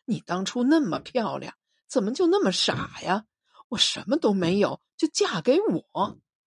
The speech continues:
开头还是和我父母挤在一起，后来单位总算上了末班车，分了房子。你跟了我这个穷人，这三十多年真是不容易。”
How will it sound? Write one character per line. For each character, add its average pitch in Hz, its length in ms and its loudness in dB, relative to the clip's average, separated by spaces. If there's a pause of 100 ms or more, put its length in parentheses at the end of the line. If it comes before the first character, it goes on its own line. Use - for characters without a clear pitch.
(440)
开 190 200 -4
头 185 340 2 (200)
还 - 140 -6
是 214 120 -2
和 254 160 4
我 294 120 2
父 349 260 4
母 196 240 2
挤 - 200 -4
在 160 160 -4
一 160 220 0
起， - 300 -8 (460)
后 165 180 -8
来 165 280 2
单 214 220 -2
位 202 160 4
总 - 320 -10
算 311 300 2
上 208 280 2
了 165 200 0 (180)
末 262 220 2
班 240 200 0
车， 247 320 0 (140)
分 185 220 0
了 180 100 0
房 214 320 -6
子。 - 220 -4 (680)
你 160 260 -12
跟 208 180 0
了 180 160 2
我 - 160 -10 (100)
这 208 120 -2
个 175 100 -2
穷 165 420 -4
人， 269 220 2 (300)
这 339 120 0
三 170 320 0
十 165 120 -4
多 170 200 -4
年 156 280 -6 (200)
真 226 160 2
是 214 160 2
不 190 160 0
容 175 240 2
易。” 277 220 2